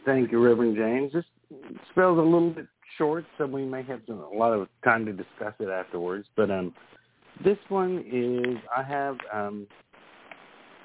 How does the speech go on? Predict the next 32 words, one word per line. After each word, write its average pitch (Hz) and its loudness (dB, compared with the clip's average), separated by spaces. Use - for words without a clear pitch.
some 151 2
spells 139 2
in 135 -6
the 131 -6
book 131 -12
directed 107 -12
towards 101 -10
men. 107 -6
Um, 87 -4
most 127 0
of 139 0
the 127 -6
time, 113 0
people 110 -2
are 95 0
buying 87 -6
penis 147 2
candles 113 2
or 87 2
they're 82 -2
looking 87 2
at 85 0
ways 92 4
to - -8
curse 139 2
someone's 120 0
penis. 127 4
This 147 4
is 147 -4
for 127 6
the 113 2
ladies 90 0